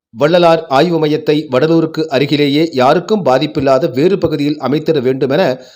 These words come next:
நான் கடந்த பதினேழு பனிரெண்டு இரண்டாயிரத்தி இருபத்தி மூன்று அன்று அறிக்கை வாயிலாக வலியுறுத்தியிருந்தேன். அது மட்டுமின்றி, வடலூர் உத்தரஞான சிதம்பர சேவை இயக்கத்தின் ஒருங்கிணைப்பில் கடந்த பத்து ஒன்று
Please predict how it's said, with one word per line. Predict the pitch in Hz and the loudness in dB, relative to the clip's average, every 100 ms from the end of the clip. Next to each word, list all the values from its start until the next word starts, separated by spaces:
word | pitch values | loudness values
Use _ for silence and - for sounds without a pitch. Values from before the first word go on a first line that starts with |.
| _ | _
நான் | 135 156 151 | -6 -4 0
கடந்த | 160 160 160 | 0 0 0
பதினேழு | 147 190 214 220 233 | 0 2 2 2 2
பனிரெண்டு | 175 156 156 160 190 | 2 2 2 0 -2
இரண்டாயிரத்தி | 139 160 175 170 170 139 | -2 2 2 2 -2 -6
இருபத்தி | 131 175 180 143 | -2 -2 -2 -4
மூன்று | 135 131 135 | -4 -2 -2
அன்று | - 127 165 127 - | -2 -2 0 0 0
அறிக்கை | 131 208 220 170 | 0 0 0 0
வாயிலாக | 127 120 117 175 | 2 2 0 -2
வலியுறுத்தியிருந்தேன். | 139 123 123 117 104 104 107 117 113 - _ _ _ _ - | -2 -2 -2 -4 -6 -6 -2 -2 -4 -10 _ _ _ _ -6
அது | 143 165 | -2 0
மட்டுமின்றி, | 160 160 147 135 147 147 | -2 -2 -4 -2 -4 -2
வடலூர் | 135 143 147 147 | 0 2 0 -2
உத்தரஞான | 131 131 156 139 131 135 | -4 0 0 0 0 -2
சிதம்பர | 131 135 135 139 | -4 -4 -2 -4
சேவை | 123 131 131 | -2 -2 0
இயக்கத்தின் | 127 123 120 127 123 | -2 -4 -4 -4 -2
ஒருங்கிணைப்பில் | 120 131 135 127 202 135 156 _ _ _ | -2 -2 -4 -2 -2 -2 -8 _ _ _
கடந்த | 165 180 180 - | -4 0 0 0
பத்து | 165 - 226 247 147 | -2 0 -2 0 0
ஒன்று | 160 165 | 0 2